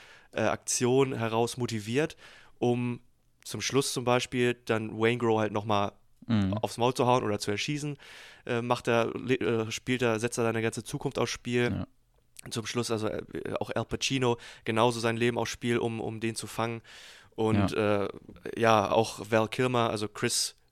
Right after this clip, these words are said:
Speaker 1: wo ihm die Trauer ins Gesicht geschrieben steht, als er seine Frau oder Freundin da das letzte
Speaker 2: Das
Speaker 1: Mal
Speaker 2: ist,
Speaker 1: sieht.
Speaker 2: das ist auch so eine geile Szene, Mann.
Speaker 1: Oh, echt mies. Man sieht richtig, wie er, wo er angeschossen wurde und dass er seinen ganzen Oberkörper nur noch zusammen mit
Speaker 2: Mhm.
Speaker 1: dem Hals bewegen kann.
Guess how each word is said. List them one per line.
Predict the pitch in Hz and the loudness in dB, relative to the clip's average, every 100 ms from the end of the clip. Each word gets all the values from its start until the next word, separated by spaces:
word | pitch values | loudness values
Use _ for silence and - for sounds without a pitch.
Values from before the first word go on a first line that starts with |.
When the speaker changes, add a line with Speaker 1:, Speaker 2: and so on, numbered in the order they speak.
| - | -8
Speaker 1:
wo | 113 | -2
ihm | 117 | -2
die | 107 | -4
Trauer | - 120 117 | -2 2 0
ins | 110 | -2
Gesicht | 113 117 | -8 -8
geschrieben | 110 - 113 | -8 -8 -6
steht, | 110 - 110 - | -6 -6 -6 -4
als | 110 107 - | -6 -6 -4
er | 110 104 104 104 | -4 -2 -4 -6
seine | 107 107 | -6 -8
Frau | - 110 | -4 -4
oder | 107 | -2
Freundin | 104 113 113 110 | -2 -2 -2 -2
da | 107 | -4
das | 101 - | -6 -6
letzte | 110 107 | -6 -6
Speaker 2:
Das | 107 | -4
Speaker 1:
Mal | 104 | -6
Speaker 2:
ist, | |
Speaker 1:
sieht. | 104 107 - | -6 -8 -6
Speaker 2:
das | 95 | -6
ist | 95 | -4
auch | 95 | -6
so | - | -4
eine | 95 | -4
geile | 92 92 92 | -2 -2 -2
Szene, | 90 - 90 | -4 -4 -2
Mann. | 90 92 | -2 4
Speaker 1:
Oh, | 110 110 104 95 - - - _ _ _ - | 6 8 6 2 -6 -16 -20 _ _ _ -6
echt | 107 - | -6 -4
mies. | 107 110 107 | -4 -2 0
Man | 101 | -2
sieht | 117 | -2
richtig, | 120 123 120 107 | -4 -4 -6 -4
wie | 117 | 0
er, | 110 107 101 - | 2 0 -2 -8
wo | 110 117 | -6 0
er | 113 - | 0 2
angeschossen | 135 139 147 131 127 | 0 0 -2 -2 -4
wurde | 127 131 131 131 | -2 2 2 0
und | 120 | -2
dass | 123 120 | -2 -2
er | |
seinen | 117 117 123 - - - - | -2 -4 -4 -12 -20 -20 -10
ganzen | 123 117 117 - | -8 -8 -12 -14
Oberkörper | 123 131 - 127 127 | -8 -8 -6 -6 -4
nur | 123 | -6
noch | 120 | -8
zusammen | - 117 120 | -8 -2 0
mit | 98 | 0
Speaker 2:
Mhm. | 98 | 0
Speaker 1:
dem | |
Hals | 120 123 | -2 -6
bewegen | 123 113 127 123 | -6 -4 -6 -6
kann. | - 123 | -10 -10